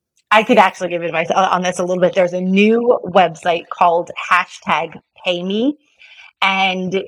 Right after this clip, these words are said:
it's a new s-, piece of software where you put in some of your information, some of your K P Is, and then it, like, pops out a rate. And I think it's probably one of the closest and most accurate ones that I've seen. Like I said,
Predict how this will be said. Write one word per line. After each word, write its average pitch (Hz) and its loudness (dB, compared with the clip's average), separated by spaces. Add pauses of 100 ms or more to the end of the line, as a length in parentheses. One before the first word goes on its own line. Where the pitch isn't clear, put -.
it's - -8
a 196 2
new 202 6
s-, 196 -6
piece 233 -2
of 180 -4
software 170 2
where 175 2
you 180 0
put 190 0
in 180 -4
some 175 0
of 165 -4
your 170 2 (180)
information, 175 -12
some 170 -12
of 160 -16
your 180 -8
K 180 -10
P - -4
Is, 165 -2 (280)
and 202 0
then 202 2
it, 190 0
like, 175 -4 (260)
pops - 0 (100)
out 175 0 (300)
a 160 -10 (220)
rate. 190 -4 (380)
And 170 -4 (880)
I 190 2
think 202 -8
it's 190 -6
probably 180 -2
one 180 -4
of 160 -12
the 175 -8
closest 185 -8
and 175 -16
most 170 -18
accurate 170 -4
ones 170 -10
that 160 -2
I've 165 -8
seen. 165 -14
Like 160 -18
I 165 -14
said, 160 -10